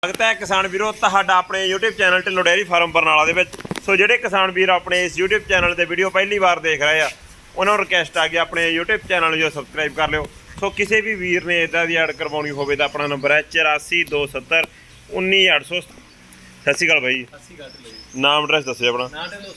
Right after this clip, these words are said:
Speaker 2: ਸੋਨੂ ਆ, ਪਿੰਡ ਹਿੰਮਤਪੁਰਾ, ਜ਼ਿਲ੍ਹਾ ਮੋਗਾ, ਤਹਿਸੀਲ ਨਿਹਾਲ ਸਿੰਘ।
Speaker 1: ਮੋਬਾਈਲ ਨੰਬਰ ਜੀ?
Speaker 2: ਮੋਬਾਈਲ ਨੰਬਰ ਹੈਗਾ ਢਿੱਲੋਂ ਛਿਆਸੀ ਨੌ ਸੌ ਨੱਬੇ ਉਣਾਨਵੇਂ ਸੱਤ ਸੌ।
Speaker 1: ਅੱਜ ਆਪਾਂ ਦਿਖਾਵਾਂਗੇ ਚਾਰ ਵੈੜ, ਇੱਕ ਸੂਈ ਵੀ, ਤਿੰਨ ਗੱਭਣਾ।
Speaker 2: ਹਾਂ, ਤਿੰਨ ਗੱਭਣਾ।
Speaker 1: ਪਹਿਲਾ ਨੰਬਰ ਜਰਸੀ ਦੇਖੀ ਇਹਨੇ, ਕਿਹੜਾ ਸੂਆ ਸੂੰਦੀ ਆ?
Speaker 2: ਇਹ ਢਿੱਲੋਂ ਬਈ ਦੂਜੇ ਸੂਏ ਸੂੰਦੀ ਆ।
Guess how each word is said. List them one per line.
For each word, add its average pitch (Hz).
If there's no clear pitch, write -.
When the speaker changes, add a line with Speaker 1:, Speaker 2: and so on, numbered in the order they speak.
Speaker 2:
ਸੋਨੂ 160
ਆ, 165
ਪਿੰਡ 165
ਹਿੰਮਤਪੁਰਾ, 139
ਜ਼ਿਲ੍ਹਾ 143
ਮੋਗਾ, 143
ਤਹਿਸੀਲ 147
ਨਿਹਾਲ 147
ਸਿੰਘ। -
Speaker 1:
ਮੋਬਾਈਲ 147
ਨੰਬਰ 135
ਜੀ? 127
Speaker 2:
ਮੋਬਾਈਲ 170
ਨੰਬਰ 190
ਹੈਗਾ 202
ਢਿੱਲੋਂ 208
ਛਿਆਸੀ 180
ਨੌ 175
ਸੌ 170
ਨੱਬੇ 160
ਉਣਾਨਵੇਂ 147
ਸੱਤ 131
ਸੌ। -
Speaker 1:
ਅੱਜ 147
ਆਪਾਂ 156
ਦਿਖਾਵਾਂਗੇ 165
ਚਾਰ 143
ਵੈੜ, 143
ਇੱਕ 160
ਸੂਈ 143
ਵੀ, 170
ਤਿੰਨ 156
ਗੱਭਣਾ। 117
Speaker 2:
ਹਾਂ, -
ਤਿੰਨ 175
ਗੱਭਣਾ। -
Speaker 1:
ਪਹਿਲਾ 175
ਨੰਬਰ 170
ਜਰਸੀ 147
ਦੇਖੀ 147
ਇਹਨੇ, 147
ਕਿਹੜਾ 165
ਸੂਆ 147
ਸੂੰਦੀ 120
ਆ? 104
Speaker 2:
ਇਹ 226
ਢਿੱਲੋਂ 233
ਬਈ 247
ਦੂਜੇ 196
ਸੂਏ 196
ਸੂੰਦੀ 139
ਆ। 202